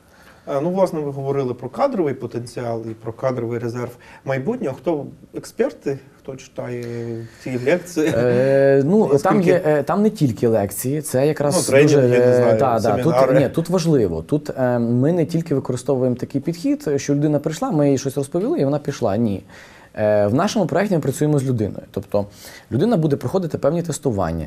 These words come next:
Speaker 2: і певні співбесіди, які допоможуть їй зрозуміти, в чому вона сильніша, е, що, в, в чому їй треба себе підтягнути. Ну, тобто вона буде в першу чергу, буде вестися взагалі робота з людиною, та? Наприклад, е,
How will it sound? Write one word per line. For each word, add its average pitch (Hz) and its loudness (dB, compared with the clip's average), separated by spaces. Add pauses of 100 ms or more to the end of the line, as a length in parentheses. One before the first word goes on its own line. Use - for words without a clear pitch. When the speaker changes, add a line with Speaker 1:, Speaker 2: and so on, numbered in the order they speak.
Speaker 2:
і 104 -8
певні 143 -4
співбесіди, 147 -4
які 131 -2
допоможуть 143 -2
їй 220 -2
зрозуміти, 131 0
в - -8
чому 175 -4
вона 165 -2
сильніша, 120 -2 (580)
е, 107 2
що, 180 2
в, 143 -2
в - -6
чому 185 2
їй 147 2
треба 156 0
себе 143 0
підтягнути. 131 -2
Ну, 135 0
тобто 107 -4
вона 131 0
буде 143 0
в - -10
першу 143 -6
чергу, 196 -2 (260)
буде 135 0
вестися 156 -2
взагалі 135 2
робота 123 0
з 120 -2
людиною, 117 -2
та? 139 -4 (300)
Наприклад, 127 -4 (140)
е, 117 0